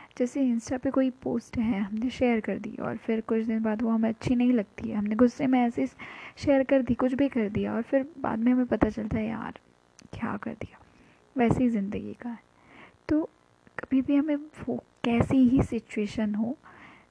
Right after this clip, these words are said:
गुस्से में कभी भी वो कदम नहीं उठाना है जिसको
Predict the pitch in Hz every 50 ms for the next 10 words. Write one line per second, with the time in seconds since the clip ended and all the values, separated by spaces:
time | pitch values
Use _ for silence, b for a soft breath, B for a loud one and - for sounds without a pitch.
0 | _ - 277 240 - - 277 277 294 277 - 262 233 - 254 240 - 269 262 233
1 | - - 226 233 247 - 247 233 247 240 226 208 208 208 196 - 233 254 269 269
2 | 254 - 226 240 214 196 202 202 214 220 208 - 254 262 b b b b b b
3 | b b - - - 254 - - - - - - _ _ _ _ _ _ _ -
4 | 285 294 -